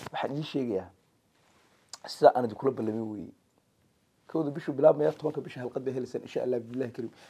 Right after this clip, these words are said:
Haddaydaan helin xitaa, waa inaan idiin sheegaa markaa halkay marayso xitaa. Edit-kana ha noqoto, korka idinkaga qabtaa, waa halkaa maraya oo aan idin qanciyaa.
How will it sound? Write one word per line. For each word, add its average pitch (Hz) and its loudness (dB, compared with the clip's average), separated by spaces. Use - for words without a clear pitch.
Haddaydaan 156 4
helin 151 2
xitaa, 123 -4
waa 147 8
inaan 160 4
idiin 156 -2
sheegaa 131 0
markaa 135 -2
halkay 147 -2
marayso 143 2
xitaa. 135 -6
Edit-kana 233 6
ha 170 2
noqoto, 151 0
korka - -4
idinkaga 143 -4
qabtaa, 135 2
waa 131 4
halkaa 143 0
maraya 139 6
oo 123 8
aan 127 6
idin 120 -4
qanciyaa. 87 -8